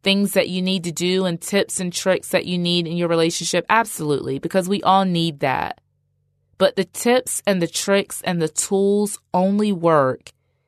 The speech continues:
if you have first surrendered to unconditional love that never fails. That's the only way it works, you all. You can keep on trying to do this in your own strength.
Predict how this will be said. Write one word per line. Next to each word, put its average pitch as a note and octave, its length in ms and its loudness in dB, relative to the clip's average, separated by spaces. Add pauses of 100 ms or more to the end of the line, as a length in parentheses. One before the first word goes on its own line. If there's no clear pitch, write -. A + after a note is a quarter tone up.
(460)
if F3 120 2
you F#3 140 0
have F3 160 0
first F#3 400 2
surrendered E3+ 840 0 (560)
to - 260 2
unconditional F#3+ 840 2
love D3 280 2
that - 160 -4
never C#3 260 -4
fails. - 640 -6 (560)
That's G3 240 0
the A3 140 0
only A#3 180 0
way B3 140 4
it A3 100 0
works, A3 360 0
you D3+ 100 0
all. C#3 340 -2 (1600)
You G3 140 2
can G#3 180 0
keep G#3+ 260 0
on A3+ 180 2
trying A3 380 2
to A3 80 0
do G#3 180 0
this G#3 180 0
in F#3+ 120 0
your F3+ 180 -2
own F3+ 220 2
strength. F3 580 -2